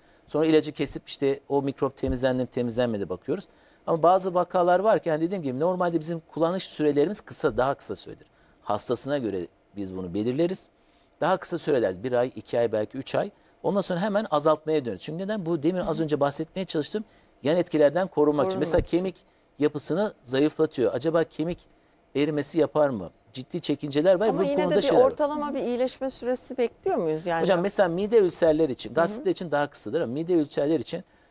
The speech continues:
Speaker 1: en az yani dört altı hafta, belki sekiz hafta biz düzenli ilaç
Speaker 2: Kullanması
Speaker 1: kullanıyoruz. Sekiz
Speaker 2: gerekiyor.
Speaker 1: hafta değil, iki ay ki ben şahsi şeyim, hastasına göre üç aya kadar uzatabiliyoruz.
Speaker 2: Yani üç ay gibi bir
Speaker 1: Tabii,
Speaker 2: sürede
Speaker 1: üç aya kadar
Speaker 2: toparlanmasını
Speaker 1: uzatıyor ama
Speaker 2: bekliyoruz.
Speaker 1: bazı hastalar oluyor ki mesela daha önce bir mide kanaması geçirmiş ama aynı zamanda kalbinde problem var.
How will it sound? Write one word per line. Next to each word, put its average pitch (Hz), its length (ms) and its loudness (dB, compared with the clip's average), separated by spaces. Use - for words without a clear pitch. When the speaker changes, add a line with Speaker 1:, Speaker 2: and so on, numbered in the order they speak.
Speaker 1:
en 143 80 -2
az 160 200 0
yani 160 260 2
dört 156 220 2
altı 156 260 0
hafta, 127 240 -2
belki 143 200 -2
sekiz 160 320 -6
hafta 185 360 -4
biz 151 160 -2
düzenli 143 280 0
ilaç 170 100 2
Speaker 2:
Kullanması 185 240 0
Speaker 1:
kullanıyoruz. 107 300 0
Sekiz 143 180 -2
Speaker 2:
gerekiyor. 139 140 2
Speaker 1:
hafta 156 140 -8
değil, 160 120 -8
iki 147 180 0
ay 190 100 2
ki 143 180 -8
ben 170 160 0
şahsi 160 560 -2
şeyim, 131 340 -6
hastasına 156 440 -2
göre 143 140 -2
üç 170 200 -6
aya 139 120 0
kadar 131 220 -2
uzatabiliyoruz. 101 640 -4
Speaker 2:
Yani 247 200 -2
üç - 200 -6
ay 202 180 2
gibi 233 240 -4
bir 233 60 -4
Speaker 1:
Tabii, 147 240 2
Speaker 2:
sürede 254 260 -2
Speaker 1:
üç - 60 -16
aya 240 80 -2
kadar 220 260 4
Speaker 2:
toparlanmasını 202 200 4
Speaker 1:
uzatıyor 170 380 0
ama 185 60 0
Speaker 2:
bekliyoruz. 156 420 0
Speaker 1:
bazı 180 300 0
hastalar 175 280 -2
oluyor 190 140 0
ki - 80 -10
mesela 165 360 -2
daha 165 180 -2
önce 151 220 -8
bir 151 60 -8
mide 139 260 -2
kanaması 123 380 -4
geçirmiş 98 460 -8
ama 139 180 0
aynı 160 140 -2
zamanda 127 220 -4
kalbinde 113 420 -4
problem 110 520 -2
var. 69 120 -14